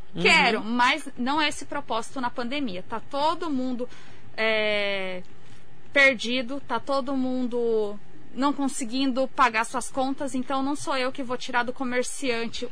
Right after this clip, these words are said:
Speaker 2: o pote de bolo dele
Speaker 1: Isso.
Speaker 2: ou o serviço dele. Eu não quero isso.
Speaker 1: É isso aí,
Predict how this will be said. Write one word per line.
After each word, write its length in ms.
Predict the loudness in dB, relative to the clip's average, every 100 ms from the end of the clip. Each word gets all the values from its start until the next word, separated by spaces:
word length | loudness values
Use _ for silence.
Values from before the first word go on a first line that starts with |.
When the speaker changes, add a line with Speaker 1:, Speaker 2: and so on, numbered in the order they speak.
| -4
Speaker 2:
o 80 |
pote 360 | -2 -2 -2 -2
de 80 | -4
bolo 280 | -4 -4 -4
dele 500 | 0 2 2 0 -2
Speaker 1:
Isso. 200 | -4 -4
Speaker 2:
ou 140 | -2
o 40 | -2
serviço 440 | -2 -4 -4 -6
dele. 220 | -4 -4
Eu 60 | -4
não 120 | -4
quero 300 | -4 -6 -6
isso. 360 | -6 -6 -6 -6 -6 -6 -6 -6 -2
Speaker 1:
É 120 | 0
isso 240 | 0 2
aí, 280 | 0 0 -2